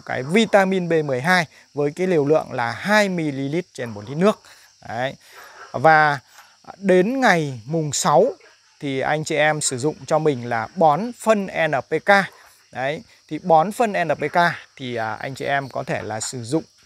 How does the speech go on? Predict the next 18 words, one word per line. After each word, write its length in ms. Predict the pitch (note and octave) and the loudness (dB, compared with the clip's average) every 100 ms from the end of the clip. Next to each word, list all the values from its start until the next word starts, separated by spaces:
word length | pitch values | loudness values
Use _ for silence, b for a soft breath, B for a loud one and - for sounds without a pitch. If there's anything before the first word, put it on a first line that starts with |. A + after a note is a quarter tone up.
| - | -2
phân 280 | F#3+ F3 D#3+ b b b b - | 2 2 -2 b b b b 2
ba 220 | F3+ G3 | 4 4
mươi 180 | G3 F#3 | 2 0
mười 200 | E3 D3 | 0 0
mười 280 | E3 E3 - _ - | 2 2 -2 _ -6
hoặc 240 | E3+ - | -6 -4
là 160 | B2+ A#2+ | -4 -2
phân 320 | - G3 F#3 | 2 0 0
hai 280 | F3+ G3+ F#3+ | 0 0 2
mươi 180 | F3+ | 0
hai 200 | D#3+ D#3+ | -2 -4
mươi 200 | D#3 D#3 | -2 -4
hai 200 | C#3+ C#3+ | -4 -8
mươi 160 | D3 C#3+ | -4 2
đều. 240 | D3+ C#3+ - b b | 4 2 -2 b b
Nó 120 | D#3 E3+ | 0 2
tùy 360 | A3+ G#3 F3+ | 4 4 4
vào, 360 | D3+ D3+ C3+ | 2 2 2